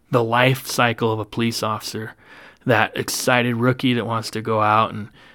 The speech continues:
just clean up the streets and take care of every problem there is on day one of, uh, being on their own, to somewhere in the middle where they just don't care anymore and, uh,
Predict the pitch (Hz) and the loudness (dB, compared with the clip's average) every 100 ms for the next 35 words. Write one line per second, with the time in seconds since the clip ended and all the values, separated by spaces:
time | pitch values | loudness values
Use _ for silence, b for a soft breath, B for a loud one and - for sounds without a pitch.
0 | b - 107 104 - - - - 160 143 | b -8 -6 -6 -10 -10 -4 4 6 6
1 | 131 120 - - 135 139 139 101 113 139 | 2 -2 -8 -4 0 2 0 -8 -4 -4
2 | 131 139 127 117 117 120 - 120 120 117 | -2 0 2 2 0 0 2 6 6 4
3 | 110 110 117 120 113 - - - - - | -2 -2 0 -2 -4 -12 -18 -20 -18 -16
4 | - 113 110 127 123 117 120 120 120 110 | -10 -6 0 2 4 2 2 2 0 -4
5 | 110 - b b b b b - 104 101 | -10 -18 b b b b b -10 -8 -8
6 | 104 110 123 123 123 117 117 113 113 117 | -8 -8 -4 -2 0 0 0 -2 0 2
7 | 120 120 117 b b _ _ _ - - | 0 -2 -6 b b _ _ _ -8 0
8 | 120 113 113 107 98 b b b b b | 2 4 2 0 -4 b b b b b
9 | - - 143 135 127 120 113 127 143 139 | -6 -2 2 2 2 0 0 2 4 4
10 | 135 120 117 110 110 120 143 131 131 117 | 4 2 2 0 0 0 0 0 -2 -4
11 | - 135 127 123 120 120 123 123 123 - | -2 0 2 0 0 0 0 0 0 -6
12 | _ - - 117 107 107 107 107 104 - | _ -12 -6 -4 -4 -4 -4 -6 -8 -14
13 | - 117 113 120 | -10 -8 -8 -10